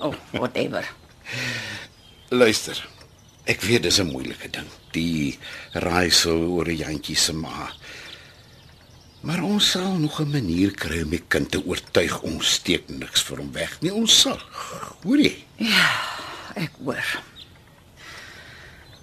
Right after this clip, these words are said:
Speaker 1: Die kind gaan alright wees om so alleen die stuk pad af Plettenberg Baai toe te ry, nê?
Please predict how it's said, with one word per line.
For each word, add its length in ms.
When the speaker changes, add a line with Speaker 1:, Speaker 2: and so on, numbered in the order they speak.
Speaker 1:
Die 120
kind 200
gaan 200
alright 380
wees 160
om 80
so 200
alleen 360
die 140
stuk 300
pad 240
af 180
Plettenberg 520
Baai 220
toe 140
te 100
ry, 220
nê? 220